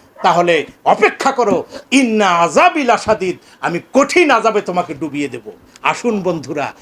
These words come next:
সত্যিকার দুনিয়া, স্ত্রী, পুত্র, ছেলে, মেয়ে, টাকা পয়সা যতই থাকুক না কেন,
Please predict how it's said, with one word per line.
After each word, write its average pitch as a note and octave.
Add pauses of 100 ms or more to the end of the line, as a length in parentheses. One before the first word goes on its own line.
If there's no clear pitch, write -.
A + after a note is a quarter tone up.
(160)
সত্যিকার G#3
দুনিয়া, D#3 (280)
স্ত্রী, F3
পুত্র, F3 (120)
ছেলে, A3+
মেয়ে, G#3 (300)
টাকা E3
পয়সা A#3 (220)
যতই C#4
থাকুক A3+
না G3
কেন, D#3